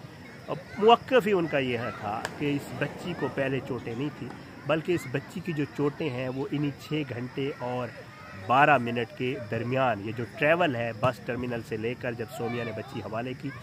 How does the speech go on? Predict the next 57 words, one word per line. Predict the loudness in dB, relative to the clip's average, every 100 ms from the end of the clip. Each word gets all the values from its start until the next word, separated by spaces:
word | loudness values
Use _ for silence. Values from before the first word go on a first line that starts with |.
| -16 -4
और | -2
फिर | 0 -2
सरगोधा | -2 -4 -2 0 0
पहुंचने | 0 -2 -4 -6
तक | -8 -6 -6
और | -4
बीच | -4 -4
में | -6
service | -6 -4 -4 -4
area | -6 -6
का | -6 -6
भी | -8
जिक्र | -10 -8
आया | -6 -6
कि | -8
वहाँ | -8 -6 -6
पे | -6
भी | -8
कोई | -8 -10
एक |
शख्स | -10 -10 -10 -10 -10
किरदार | -10 -8 -8
मिला, | -8 -10 -10 -12 -16 -16 -16 -10 -4
इस | -4
दौरान | 2 6 8 8 6
ही | 2
सारा | -2 -4
कुछ | -6 -10 -10
हुआ। | -10 -10 -12 -16 -16 -14 -8 0
अब | 0
हैरान | 2 2 6 6 6
कुन | 2 0
बात | 2 2 0 -4
यह | -6
है, | -6 -10 -12 -16 -14 -10 -4 4
जहन | 4 4
इस | 0 -4
चीज़ | -2 -2 0
को | -4
तस्लीम | -2 -8 -4 -2 0
नहीं | 0 0 0 0
करता। | -2 -4 -4
ड्राइवर | -2 0 0
का | -4
भी | -6
बयान | -4 -2 -2
आ | -2
गया, | -4
ट्यूटर | -4 -4 -4 -4
का | -2
बयान | 0 -2 -2
भी |
कल | -6 -6
मैंने | -4 -6
आपको | -6 -8 -12
बता | -10 -12
दिया। | -12 -14